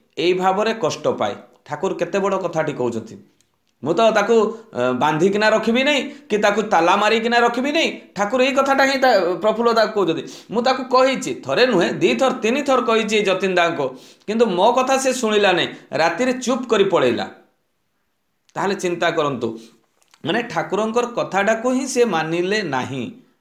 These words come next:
କିନ୍ତୁ କ'ଣ କରିବି, ଠାକୁର କହୁଛନ୍ତି, "ମୋର ଯେ କୌଣସି ହାତ ନାହିଁ ଏଥିରେ,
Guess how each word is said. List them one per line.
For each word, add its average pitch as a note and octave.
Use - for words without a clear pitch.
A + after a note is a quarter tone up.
କିନ୍ତୁ E3
କ'ଣ E3+
କରିବି, D3+
ଠାକୁର C#3+
କହୁଛନ୍ତି, B2
"ମୋର D#3
ଯେ D3+
କୌଣସି D#3+
ହାତ D3+
ନାହିଁ A2+
ଏଥିରେ, F#2+